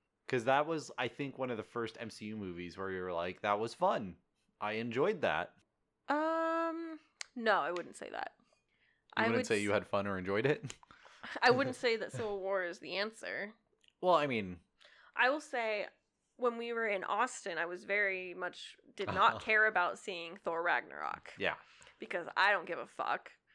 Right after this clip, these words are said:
Speaker 2: I did not give a fuck. We were on vacation. I don't wanna watch some fucking Thor movie when
Speaker 1: But
Speaker 2: I
Speaker 1: we
Speaker 2: heard the first two were fucking awful.
Speaker 1: No, just the second one was bad. The first one was fine.
Speaker 2: It was whatever.
Speaker 1: It was fine.
Speaker 2: I heard at the time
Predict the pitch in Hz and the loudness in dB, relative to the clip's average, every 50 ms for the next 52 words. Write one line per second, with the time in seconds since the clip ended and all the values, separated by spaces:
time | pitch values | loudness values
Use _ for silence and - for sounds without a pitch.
0 | _ _ _ _ _ - - 185 190 170 156 185 220 247 - - - 156 117 - | _ _ _ _ _ 0 2 2 2 0 0 2 2 2 2 2 -2 -6 -6 -6
1 | - - - - - - 196 196 190 185 180 170 160 165 - - 196 196 196 - | -6 -4 -4 -2 -2 -2 -2 0 0 -2 -2 -4 -6 -8 -6 -6 -6 -4 -4 -6
2 | 170 170 175 175 165 175 165 165 170 165 - - 165 170 - - 170 - - 147 | -6 -4 -4 -4 -4 -4 -4 -4 -4 -6 -6 -8 -12 -6 -4 -4 -4 -4 -6 -12
3 | 151 - - 190 214 226 214 170 151 156 - 170 170 - - - 170 214 214 214 | -8 -6 -2 0 0 0 -2 -2 -6 -8 -8 -8 -6 -4 -2 0 0 0 4 6
4 | 240 254 247 - - - - 175 175 - - - 180 - 175 - _ _ _ - | 6 6 6 2 -10 -10 -10 -10 -10 -8 -8 -8 -6 -6 -6 -8 _ _ _ 2
5 | - 214 175 - - 185 190 180 185 226 247 - - - - 92 95 - - - | 4 4 4 2 -4 -4 0 2 2 2 0 -2 -6 -12 -10 -8 -8 -8 -10 -12
6 | - - - - - - _ _ _ _ - 104 113 123 127 131 131 143 147 - | -18 -20 -20 -20 -20 -20 _ _ _ _ -14 -6 0 2 2 2 2 0 -2 -2
7 | 165 147 - 120 101 - - 90 80 80 82 78 - - - - 92 95 _ _ | -2 0 0 0 0 0 -2 -8 -8 -8 -10 -10 -10 -10 -10 -10 -12 -16 _ _
8 | - 107 - - 160 151 - 135 120 107 - - - - - - - _ _ - | -10 -4 -2 0 0 0 0 -2 -4 -4 -6 -8 -10 -10 -12 -18 -20 _ _ -6
9 | 320 330 294 226 196 156 101 - - - - - 220 127 123 117 - - - - | -4 -4 -4 -6 -8 -10 -10 -10 -10 -10 -8 -6 -4 -2 -2 -2 -4 -6 -8 -10
10 | - - - - - 226 220 226 - - 330 370 311 269 247 240 - 185 - 254 | -10 -10 -2 2 4 4 2 2 4 6 8 8 8 8 6 2 0 -6 -2 0
11 | 202 196 180 170 | 0 2 0 -2